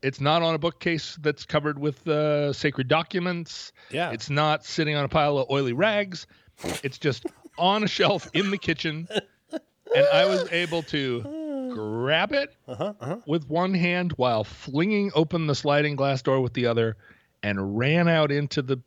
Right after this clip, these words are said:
Speaker 1: backyard.
Speaker 2: Like a potato masher grenade?
Speaker 1: Yeah, it was just like, "Huh," you know,
Speaker 2: Wow.
Speaker 1: "Clear," or whatever. "Fire
Speaker 2: Yeah.
Speaker 1: in the hole."
Speaker 2: Yeah, yeah, yeah. No, I, I, I, boy, you're, you're, you're a hero there.
Speaker 1: I was. Once
Speaker 2: But,
Speaker 1: again.
Speaker 2: you know, there's a lot of, yeah, I, I, actually, I prefer not to think about it. I, I don't wanna think about it.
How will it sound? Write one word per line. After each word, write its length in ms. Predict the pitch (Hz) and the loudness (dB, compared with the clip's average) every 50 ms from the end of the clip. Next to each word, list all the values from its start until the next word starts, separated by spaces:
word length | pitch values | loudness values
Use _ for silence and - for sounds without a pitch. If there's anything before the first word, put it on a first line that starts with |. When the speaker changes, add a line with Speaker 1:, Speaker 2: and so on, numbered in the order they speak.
| _ _ | _ _
Speaker 1:
backyard. 460 | - 127 120 110 - 120 113 113 113 | 2 2 2 2 0 2 2 4 4
Speaker 2:
Like 80 | 110 - | 4 2
a 40 | - | 2
potato 460 | - 392 - - 294 262 247 247 233 | 0 -2 0 2 2 2 4 4 4
masher 380 | 226 220 214 - - 330 339 | 4 4 2 2 2 0 0
grenade? 460 | 262 214 202 190 190 185 185 220 302 349 302 - - | 0 0 0 2 0 0 -2 -2 -4 -6 -8 -8 -2
Speaker 1:
Yeah, 360 | 208 254 349 359 330 240 175 | 2 4 6 6 6 6 6
it 40 | 165 | 4
was 100 | 165 156 | 2 2
just 180 | 147 180 143 151 | 0 -2 0 2
like, 240 | 175 165 151 - - | 2 2 2 0 -2
"Huh," 380 | - 110 165 277 370 359 277 - - | -2 2 4 6 6 4 4 0 -4
you 120 | 165 202 202 | -2 -2 0
know, 120 | 170 131 | 0 0
Speaker 2:
Wow. 100 | 117 165 247 392 | 0 0 0 2
Speaker 1:
"Clear," 580 | 440 - 370 370 349 302 - 285 247 120 113 - _ _ _ _ | 2 2 2 2 2 2 4 2 2 0 -2 -6 _ _ _ _
or 100 | - 151 156 | -6 -2 -2
whatever. 440 | 160 165 160 147 135 120 117 113 - _ _ _ _ _ _ - - - | 0 0 0 -2 -2 -4 -6 -8 -12 _ _ _ _ _ _ -20 0 2
"Fire 180 | 294 330 349 | 4 4 6
Speaker 2:
Yeah. 60 | 359 359 | 4 2
Speaker 1:
in 60 | 359 | 4
the 80 | 339 | 4
hole." 480 | 302 349 359 339 320 294 247 208 165 - - | 6 6 6 4 4 2 0 -4 -6 -6 -4
Speaker 2:
Yeah, 100 | 139 190 | -2 0
yeah, 120 | 220 262 269 | 0 0 2
yeah. 180 | 240 269 285 | 4 4 6
No, 200 | 262 254 277 285 | 8 8 8 8
I, 280 | 269 269 254 226 247 277 | 6 4 4 4 2 2
I, 360 | 247 190 202 254 233 170 185 | 2 2 2 0 2 2 2
I, 40 | 247 240 | 2 2
boy, 320 | 196 - 123 139 220 247 | -2 -6 -6 -2 0 0
you're, 200 | 214 202 269 254 | 0 0 -2 -4
you're, 280 | - 160 208 233 220 185 | -2 -2 -2 0 0 -2
you're 280 | 185 180 196 233 220 | -2 0 2 2 2
a 60 | 185 | 2
hero 300 | 165 202 240 240 202 160 131 | 2 0 0 2 2 0 0
there. 320 | 143 190 220 175 113 - - _ _ _ | 0 -2 -2 -2 -2 -4 -8 _ _ _
Speaker 1:
I 140 | - 95 95 | -12 -10 -8
was. 400 | 95 95 82 80 82 - - - - _ _ - | -8 -8 -8 -10 -12 -14 -16 -20 -20 _ _ -2
Once 200 | 139 151 151 - | 0 0 0 0
Speaker 2:
But, 80 | - - | -2 -2
Speaker 1:
again. 100 | - - | -2 -2
Speaker 2:
you 40 | 240 | 0
know, 280 | 240 233 226 220 214 214 | -2 -2 -2 -2 -2 -2
there's 240 | 208 233 233 202 196 | 0 0 0 0 -2
a 60 | 170 | -2
lot 300 | 156 143 123 113 107 101 | -2 -2 -2 -4 -6 -8
of, 260 | 104 92 95 107 - - - - | -12 -14 -16 -18 -20 -20 -20 -20
yeah, 340 | 113 110 - 101 98 98 95 - - | -20 -20 -20 -20 -18 -18 -18 -6 -4
I, 100 | 151 180 | -4 -2
I, 280 | 165 - 156 170 156 151 | -2 -2 -4 -6 -4 -4
actually, 320 | 147 135 - - 160 135 | -4 -4 -4 -4 -2 -2
I 60 | 127 | -2
prefer 360 | 123 - - - - 107 90 | -2 -4 -10 -12 -10 -10 -10
not 100 | 85 - | -10 -12
to 80 | - 104 | -14 -16
think 180 | - 95 82 - | -16 -16 -16 -14
about 240 | 87 90 92 90 85 | -14 -14 -14 -14 -16
it. 80 | - - | -10 -4
I, 80 | 110 127 143 | -4 -4 -2
I 120 | 127 127 | -2 -4
don't 100 | 131 123 | -6 -6
wanna 140 | 110 107 104 | -6 -10 -12
think 200 | - - 90 95 101 | -14 -18 -18 -18 -20
about 220 | - - 92 90 | -18 -18 -20 -20
it. 80 | - | -20